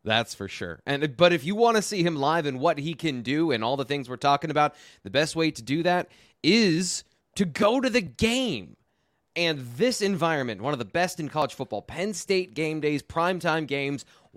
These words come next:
whiteout games. You can check it out with Tixman Jim. Have you been looking for a reliable source of Penn State football tickets? Jim at Tixman Jim dot com, formerly P S U Tixman dot com, has been running his ticket exchange in Wilmington, Delaware for over twenty-five years.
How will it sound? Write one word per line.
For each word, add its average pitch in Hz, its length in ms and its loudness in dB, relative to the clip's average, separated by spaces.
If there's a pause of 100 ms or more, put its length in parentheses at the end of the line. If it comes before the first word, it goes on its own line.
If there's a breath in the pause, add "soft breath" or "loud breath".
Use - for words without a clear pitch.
(160)
whiteout 117 400 0
games. - 360 -14
You 139 200 0
can 196 180 0
check 175 240 2
it 139 100 0
out 135 240 2 (300 soft breath)
with 104 260 -10
Tixman 117 880 -4 (140)
Jim. 101 300 -4
Have 120 160 -2
you 185 80 2
been 233 100 4
looking 226 240 4
for 190 120 2
a 156 40 4
reliable 143 400 2
source 135 320 -4
of - 140 -16
Penn 131 140 -4
State 120 160 -6
football 135 220 0
tickets? - 360 0 (480 soft breath)
Jim 123 440 4
at 110 160 -6
Tixman 160 380 0
Jim 139 160 -2
dot 123 220 2
com, 110 320 -2
formerly 190 720 4
P 131 120 -6
S 117 140 -4
U 117 80 -6
Tixman 120 360 -2
dot 101 200 -2
com, 101 240 0 (220 soft breath)
has 131 160 0
been 127 160 -4
running 135 240 -2
his 123 160 -10
ticket 165 180 -4
exchange 156 480 -4
in 120 180 -8
Wilmington, 110 520 -6
Delaware 175 500 4
for 175 180 -6
over 180 200 2
twenty-five 143 580 -2
years. 113 300 -6